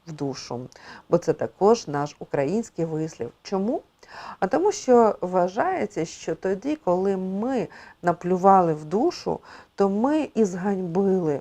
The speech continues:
цю душу. Ми зганьбили один одного, ми не бачимо один в одному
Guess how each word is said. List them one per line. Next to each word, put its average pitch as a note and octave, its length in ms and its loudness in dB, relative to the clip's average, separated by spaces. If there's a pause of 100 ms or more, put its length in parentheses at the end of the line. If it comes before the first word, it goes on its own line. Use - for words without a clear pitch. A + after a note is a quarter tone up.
(160)
цю D3 200 -6
душу. D3+ 500 -6 (420)
Ми A3 100 6
зганьбили F#3 800 2
один F3+ 460 0
одного, D3+ 600 2 (300)
ми F3+ 240 0 (100)
не F#3 180 -2
бачимо E3 680 -2
один E3 260 -6
в D#3+ 160 -6
одному F#3 580 -2